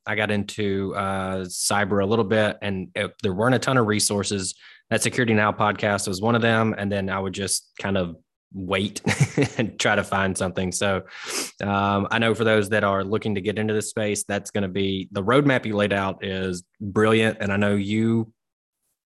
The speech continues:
participate in a lot of these webinars that you talk about, the roundtables that you talk about, uh, and w-, you know, and within these buckets that you mentioned. And I know you are a big fan of learning and taking these various trainings. So to have someone that's kinda gone through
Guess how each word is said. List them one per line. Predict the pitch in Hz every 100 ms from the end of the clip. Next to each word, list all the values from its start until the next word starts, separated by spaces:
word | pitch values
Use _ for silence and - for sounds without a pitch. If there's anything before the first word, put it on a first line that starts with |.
| - -
participate | 110 - 110 113 117 101
in |
a | 104
lot | 104
of | 98
these | 101 87
webinars | 101 104 107 107 107 101
that | 101
you | 101
talk | 107 101
about, | 101 101 95 - _ - - -
the | 110
roundtables | 110 110 104 110 101 101
that | 104
you | 101
talk | 107 98
about, | 98 101 95 92 _ 101
uh, | 95 95 92 -
and | 101
w-, | 104
you | 98
know, | 90 85
and | 104
within | 104 110
these | 107 92
buckets | 90 104 101 92 -
that | 98
you | 98
mentioned. | 101 98 101 95 - - -
And | 107
I | 110
know | 107
you | 107 104 101
are | 98 95 95 92 92 80 -
a | 104
big | 95 123 -
fan | 117 107 107 107
of | 92 95
learning | 117 135 131 127 -
and | 98 95 92
taking | 117 107 104
these | 92
various | 107 101 95
trainings. | - 107 101 98 -
So | 101
to | 95
have | 110 101
someone | 117 104
that's | 98 -
kinda | 120 98
gone | 87 - 101 113 107
through | 101 101 101 110 127